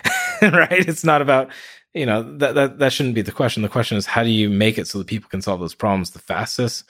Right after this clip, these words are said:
and they have the right, uh, tools in their box to build good libraries, and they can solve these problems?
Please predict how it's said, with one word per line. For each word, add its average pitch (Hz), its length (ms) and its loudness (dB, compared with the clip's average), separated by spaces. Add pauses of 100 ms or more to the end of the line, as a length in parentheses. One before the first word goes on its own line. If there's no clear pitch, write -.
(340)
and 104 100 2
they 98 60 4
have 98 200 2
the 95 120 0
right, 90 340 2
uh, 80 320 0 (120)
tools 110 200 -4
in 95 80 -2
their 87 80 -2
box 110 320 2
to 90 80 -10
build 85 240 -4
good 82 160 -8
libraries, 123 580 2
and 90 220 -10
they 87 60 -4
can 87 160 -8
solve 95 240 -2
these 80 140 -10
problems? 85 440 -6